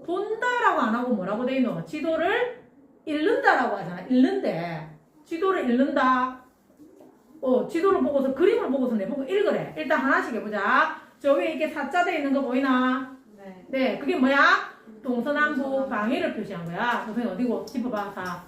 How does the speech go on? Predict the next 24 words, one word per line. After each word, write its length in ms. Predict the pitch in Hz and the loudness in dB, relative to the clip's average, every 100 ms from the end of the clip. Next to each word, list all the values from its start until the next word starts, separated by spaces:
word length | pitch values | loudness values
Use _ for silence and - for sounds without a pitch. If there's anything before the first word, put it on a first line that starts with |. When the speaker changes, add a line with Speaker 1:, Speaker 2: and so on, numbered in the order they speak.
| - - | -20 -12
Speaker 1:
그렇죠. 320 | - 208 - 175 | -4 -4 -2 0
방위를 560 | 247 277 226 220 302 | 2 2 2 -2 0
나타낸 300 | 254 220 180 | 0 -2 2
거. 500 | 294 320 254 - - - - - | 6 6 6 0 -6 -16 -18 -4
그 100 | 320 | 6
다음에 560 | 392 392 359 370 359 | 8 8 4 -2 -2
저 400 | 302 269 269 285 | 0 0 2 2
밑에 220 | 294 302 294 | 0 0 0
봐봐라. 460 | 247 262 254 233 | 0 0 0 2
영하고 720 | 220 294 339 277 311 269 208 | 2 2 2 0 -2 0 0
오백. 480 | 202 285 277 - - | 6 6 4 -2 -8
자, 100 | 277 | 0
하나 280 | 311 330 262 | 2 2 2
나와 220 | 254 226 226 | 0 0 -2
있는 140 | 226 | -2
거 20 | 214 | -2
보입니까, 300 | 247 247 220 | 0 0 0
눈금? 600 | 208 208 220 208 208 208 220 - - - - - - - - - | -4 -4 -2 -2 -2 -6 -8 -12 -14 -16 -20 -20 -20 -20 -16 -2
영, 440 | 240 277 262 - - | 2 4 2 -2 -8
오백 320 | 214 285 285 | 2 4 4
적힌 260 | 262 - 330 | 2 -4 -2
거 80 | 247 | 0
보이나요? 800 | 247 302 269 233 233 233 240 - | 2 2 2 0 0 -2 -4 -10
Speaker 2:
네. 180 | 214 | -10